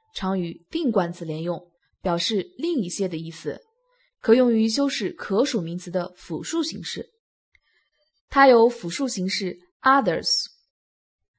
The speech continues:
Others 相当于 other 加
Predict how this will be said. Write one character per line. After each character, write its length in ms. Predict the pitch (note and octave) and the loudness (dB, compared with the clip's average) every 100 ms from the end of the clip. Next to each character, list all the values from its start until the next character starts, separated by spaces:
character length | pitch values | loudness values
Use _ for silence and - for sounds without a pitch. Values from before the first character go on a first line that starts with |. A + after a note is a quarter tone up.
| _ _ _ _ | _ _ _ _
Others 680 | F4 G4 C#4 F#3 F3 - - | 6 6 6 4 0 -6 -8
相 220 | - A#3 | -4 -2
当 180 | A#3 A#3 | 0 0
于 300 | F#3 F3+ - - | 0 -4 -6 2
other 500 | C#4+ D4 G3 E3 - - | 4 4 2 -2 -6 -8
加 340 | G#3 G3+ G3 | -2 0 -2